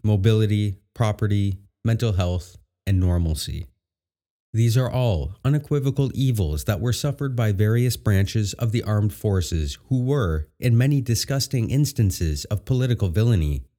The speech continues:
coerced to die for the state. And with the looming threat of massive geopolitical conflict in far-flung theaters across the globe,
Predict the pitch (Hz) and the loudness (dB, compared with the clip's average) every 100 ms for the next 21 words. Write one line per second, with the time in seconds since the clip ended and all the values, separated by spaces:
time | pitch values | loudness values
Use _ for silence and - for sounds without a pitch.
0 | _ _ - 123 127 120 - 113 95 104 | _ _ -4 -2 0 -2 -2 -2 2 2
1 | 87 71 95 78 76 - 101 73 - _ | 2 0 -2 -2 -2 0 0 -2 -6 _
2 | _ _ _ _ _ _ _ _ _ - | _ _ _ _ _ _ _ _ _ -2
3 | 107 101 117 - 117 113 120 123 113 - | 0 2 0 2 2 4 4 4 0 0
4 | 113 131 101 92 98 98 107 - 98 - | 0 0 0 2 4 4 2 0 -2 2
5 | 117 104 - 107 101 98 104 95 110 113 | 2 2 2 0 0 0 -2 0 0 0
6 | 110 135 143 - 143 123 120 117 117 120 | 0 -4 -4 -2 -2 0 0 -2 0 0
7 | 110 107 110 110 117 107 - 110 104 - | 0 0 -2 0 0 0 0 2 2 0
8 | 98 92 95 110 123 | 0 2 2 0 -4